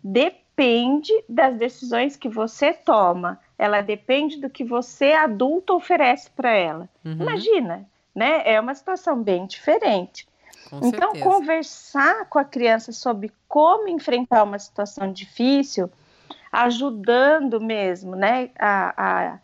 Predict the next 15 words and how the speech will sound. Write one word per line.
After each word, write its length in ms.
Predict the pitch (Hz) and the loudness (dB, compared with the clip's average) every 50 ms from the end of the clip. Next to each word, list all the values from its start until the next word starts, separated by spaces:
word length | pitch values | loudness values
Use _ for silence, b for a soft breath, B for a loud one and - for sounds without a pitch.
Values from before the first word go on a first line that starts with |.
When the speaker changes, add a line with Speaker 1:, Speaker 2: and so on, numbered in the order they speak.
| b b b b | b b b b
Speaker 1:
a 140 | - 277 | -4 -4
aprender 680 | 359 370 - - 359 370 381 392 370 285 226 269 285 320 | -4 -2 -2 -2 -2 -2 -2 -4 -4 -4 -2 0 0 0
a 40 | 370 | 0
resolver 460 | 302 339 285 240 247 269 240 202 190 | 0 0 0 0 0 -2 -2 -2 -4
problemas 760 | 185 - _ 202 180 190 190 208 233 254 269 262 233 214 190 214 | -6 -4 _ -8 -6 -2 0 2 2 2 2 0 -2 -2 -2 -2
e 60 | 220 | -2
não 320 | 220 214 214 233 277 294 | 0 2 2 2 2 2
a 80 | 269 262 | 0 0
fugir 460 | 269 - 254 226 190 196 196 190 180 | -2 -6 -10 -8 -8 -8 -8 -8 -6
deles, 560 | 170 - 226 240 262 262 254 202 185 175 - - | 0 2 4 4 4 4 2 0 -6 -12 -16 -18
inclusive 580 | 208 208 196 - 214 208 190 220 233 226 240 | -18 -16 -10 -8 -8 -4 -4 -4 -4 -4 -6
falamos 720 | 220 - - 226 214 208 220 240 262 254 233 208 190 175 | -6 -2 2 4 6 6 6 6 4 4 2 0 -2 -6
disso 500 | 185 - 226 233 226 226 - - 190 175 - b b b b b b b b b b | -4 -2 0 0 0 -2 -4 -10 -12 -12 -12 b b b b b b b b b b
nesse 400 | - 208 214 208 196 202 - 202 | 0 2 4 2 2 0 -2 -2
mês, 460 | 190 190 214 240 262 254 233 226 - | 0 2 2 4 4 4 2 0 -2